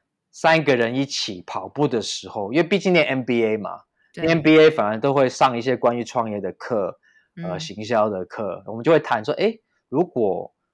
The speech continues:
Speaker 1: 我们要在台湾做运动跟吃有关的，我们会去怎么样去做？从那种可能案例分享或者好玩，开玩笑说，诶，我们要吃些什么，
Speaker 2: 对。
Speaker 1: 慢慢谈，
Speaker 2: 对。
Speaker 1: 谈，谈，谈了几年之后就觉得，诶，的确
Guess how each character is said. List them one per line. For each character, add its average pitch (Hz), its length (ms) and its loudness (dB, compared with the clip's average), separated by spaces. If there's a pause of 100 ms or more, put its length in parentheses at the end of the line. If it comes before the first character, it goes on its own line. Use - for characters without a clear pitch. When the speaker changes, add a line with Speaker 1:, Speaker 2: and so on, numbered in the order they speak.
(180)
Speaker 1:
我 113 120 -8
们 110 140 -4
要 147 100 6
在 147 160 6
台 113 300 0
湾 123 420 0
做 107 560 -2 (180)
运 156 280 2
动 139 180 4
跟 120 180 0
吃 - 360 -2
有 101 160 0
关 104 320 -2
的， 92 120 -12
我 98 140 -10
们 98 160 -12
会 110 220 -8
去 104 400 -10
怎 87 160 -14
么 92 60 -14
样 95 140 -10
去 - 200 -20
做？ - 240 -16 (400)
从 127 260 -6
那 151 80 4
种 104 320 -4 (160)
可 - 100 -10
能 120 100 -2
案 151 300 4
例 151 160 8
分 143 280 2
享 113 200 2
或 131 140 4
者 113 180 4
好 110 200 2
玩， 123 300 2
开 151 260 6
玩 120 240 6
笑 131 180 6
说， 143 80 4
诶， 175 100 8
我 165 120 6
们 127 120 2
要 151 80 6
吃 156 180 -2
些 156 140 4
什 131 160 0
么， 104 120 -8
Speaker 2:
对。 101 240 -4 (320)
Speaker 1:
慢 170 100 0
慢 185 160 6
谈， 151 200 2
Speaker 2:
对。 127 40 -6
Speaker 1:
谈， 139 180 4
谈， 135 220 2
谈 139 180 2
了 143 80 4
几 123 160 -4
年 107 180 -4
之 123 120 0
后 135 80 4
就 127 100 4
觉 113 140 0
得， 104 80 0
诶， 120 100 2
的 107 220 -8
确 98 420 -4